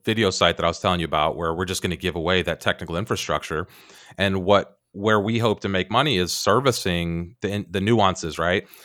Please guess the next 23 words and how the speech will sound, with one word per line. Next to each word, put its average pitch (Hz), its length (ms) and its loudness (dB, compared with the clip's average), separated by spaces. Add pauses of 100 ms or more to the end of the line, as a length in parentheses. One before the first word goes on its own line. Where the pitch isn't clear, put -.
So - 120 4
yeah, 139 220 10
you 127 160 6
can 131 160 0
go 107 160 6
and 107 100 2
you 113 60 2
can 120 140 -2
clone 104 260 0
the 104 80 0
site, 87 300 4
and 90 100 0
you 98 60 -2
could 92 120 -4
build 98 200 0
your 104 100 0
own 104 60 -2
YouTube 92 320 -4
clone, 92 380 -2
and 87 80 -2
you 92 100 -4
could 101 100 0
have, 92 380 4